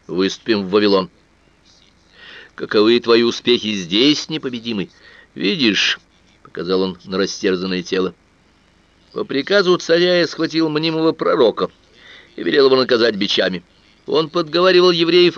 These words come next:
объединиться с персами, потому что верит в их победу над Вавилоном. Он ещё жив?»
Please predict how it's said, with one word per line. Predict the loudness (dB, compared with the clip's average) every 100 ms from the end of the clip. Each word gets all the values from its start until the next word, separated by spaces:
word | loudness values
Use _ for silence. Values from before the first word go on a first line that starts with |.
| 0
объединиться | 0 0 -6 -4 -4 -4 -4 -6
с | 0
персами, | 0 0 -6 -10 -12
потому | -12 -12
что | -4 -2
верит | 0 0 0
в | -2
их | -2
победу | -2 2 2 2 -4 -10 _
над | -4 0
Вавилоном. | 2 2 2 0 -6 _ _ _
Он | -8
ещё | -6 -6 -2
жив?» | -2 -2